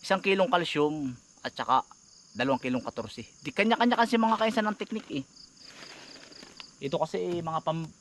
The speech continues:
pambenta na to kasi, mga kainsan. Kanya-kanya pong teknik sa halaman po. Yung aking nalalaman ay di sineshare ko lang po sa inyo. Ako po naman hindi eksperto,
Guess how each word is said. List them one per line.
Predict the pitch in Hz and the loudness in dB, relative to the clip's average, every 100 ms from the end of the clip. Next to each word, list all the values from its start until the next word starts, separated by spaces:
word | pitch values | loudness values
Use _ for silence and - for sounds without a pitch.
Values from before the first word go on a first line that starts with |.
| - - | -20 -8
pambenta | 135 143 151 143 | -6 -4 -6 -4
na | 147 | -6
to | 147 139 | -4 -6
kasi, | 156 | -4
mga | 147 139 131 | -4 -2 -4
kainsan. | 135 160 147 120 - - - _ - _ - - - - - - - - - - | -6 -8 -12 -14 -20 -20 -20 _ -20 _ -20 -20 -20 -20 -20 -20 -20 -20 -20 -12
Kanya-kanya | 143 165 175 185 180 | -12 -10 -12 -12 -12
pong | 180 185 180 180 180 170 - - - - - | -14 -12 -10 -10 -10 -14 -14 -14 -14 -14 -8
teknik | 165 196 - | -6 -6 -6
sa | - 160 | -2 0
halaman | 165 160 175 175 | 2 2 0 -10
po. | 202 - - - - - - - - - - - - - 175 | -14 -18 -20 -20 -20 -20 -20 -20 -20 -20 -16 -12 -10 -6 0
Yung | 208 | 4
aking | 208 226 226 | 4 2 2
nalalaman | 220 214 240 202 170 185 180 147 - - - | 4 6 6 6 4 2 -2 -8 -14 -16 -2
ay | 135 147 | -2 2
di | 147 143 | 0 0
sineshare | 156 147 160 147 | -2 -2 -2 -4
ko | 156 | 0
lang | 143 143 | 2 2
po | 139 139 | -2 -6
sa | 139 | -6
inyo. | 170 214 - - - - - - | -4 -8 -8 -20 -20 -20 -20 -10
Ako | - 170 | 0 0
po | 208 226 | 2 0
naman | 220 | 0
hindi | 220 220 | -2 -4
eksperto, | - - 196 - 208 | -8 -10 -10 -8 -8